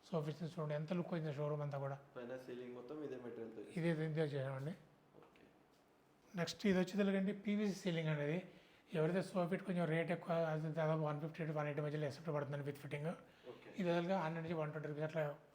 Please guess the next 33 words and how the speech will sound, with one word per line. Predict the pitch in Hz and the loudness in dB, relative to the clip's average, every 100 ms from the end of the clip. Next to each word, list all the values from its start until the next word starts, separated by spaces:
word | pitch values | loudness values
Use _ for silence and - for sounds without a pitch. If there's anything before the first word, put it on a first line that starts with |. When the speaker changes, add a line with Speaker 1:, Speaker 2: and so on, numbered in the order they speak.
| 160 | 2
Speaker 1:
యావరేజ్గా | 147 151 151 | 4 6 4
పడుతుంది | 143 135 151 | 2 0 -4
దీంట్లో | 139 143 | 0 2
కూడా. | 143 185 - - - - - - | 2 0 -4 -16 -20 -20 -20 -6
ప్లస్ | 220 185 - | -4 -2 2
పీవీసీ | 202 220 208 196 | 2 4 2 2
ఏంటంటే | 185 180 175 170 202 202 - - - - | 2 0 -2 -2 -4 -4 -12 -20 -18 -2
అదే | 175 180 156 | 2 4 6
బడ్జెట్ | 156 190 170 | 4 4 4
భరించలేని | 170 170 175 165 | 4 4 2 4
వాళ్ళు, | 165 160 | 4 2
తక్కువ | 156 180 165 | 0 2 2
బడ్జెట్ | 165 160 151 | 2 2 2
కావాలన్న | 156 156 | 2 2
వాళ్ళకి | 151 175 160 | 0 -2 0
పీవీసీకి | 156 - 151 | 0 0 -2
వెళ్తారు. | 139 151 170 - - - | -2 -4 -6 -14 -20 -6
ఇది | 156 139 | -4 -2
గ్రూ | 151 160 | 2 2
టైప్ | 160 156 151 | 4 2 0
అంటారు | 143 143 | -4 -4
కదండి | 143 139 156 220 - | -4 -4 -6 -8 -10
ఫ్లోటెడ్లో. | - 151 160 143 131 - - - - | 0 0 2 -2 -4 -8 -18 -20 -20
ప్లస్ | - 196 185 | -6 -4 -4
ఇది | 165 | -4
వచ్చి | 190 - | -6 0
టూ | 185 170 | 2 2
గ్రూ | 165 | 0
కింద | 160 151 | 0 -2
వస్తుంది | - 156 | -4 -4
అనమాట | 143 135 135 | -4 -4 -6
ఇది | - - - - | -10 -16 -20 -8
డిజైన్. | 147 139 | -4 -4